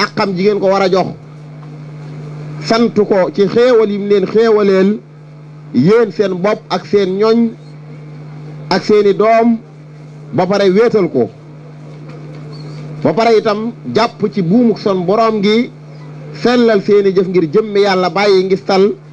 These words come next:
te ngeen gëm Yonent bi Muhammad sallallahu alayhi wa sallam dëggal ko. Soo leen defee loolu kon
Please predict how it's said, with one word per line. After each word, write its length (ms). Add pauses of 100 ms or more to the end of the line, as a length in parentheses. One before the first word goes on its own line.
(260)
te 80
ngeen 240
gëm 200
Yonent 340
bi 80
Muhammad 260
sallallahu 320
alayhi 60
wa 40
sallam 220
dëggal 400
ko. 320 (760)
Soo 260
leen 160
defee 280
loolu 240
kon 260